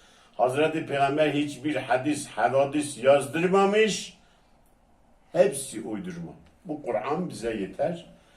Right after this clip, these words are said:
Ancak Allah kimin kalbini bu Kur'an'a açarsa o anlar.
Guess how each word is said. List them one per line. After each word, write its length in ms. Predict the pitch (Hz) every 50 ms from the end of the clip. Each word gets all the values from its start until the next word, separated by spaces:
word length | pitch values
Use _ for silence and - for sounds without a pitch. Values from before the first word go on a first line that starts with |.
| _ _ - _ _ _ _ _ _ _ _ -
Ancak 600 | - 135 147 147 147 143 131 151 175 185 185 156 - - - - -
Allah 600 | - 117 123 127 127 131 147 156 156 135 117 113 -
kimin 420 | - - 131 156 185 214 214 202 -
kalbini 540 | 196 190 180 175 170 175 175 175 175 170
bu 140 | 175 175 -
Kur'an'a 400 | - 175 160 160 165 165 165 160
açarsa 540 | 156 156 151 - 185 180 175 - 170 160 156
o 100 | 160 165
anlar. 520 | 156 143 127 110 104 - - - - -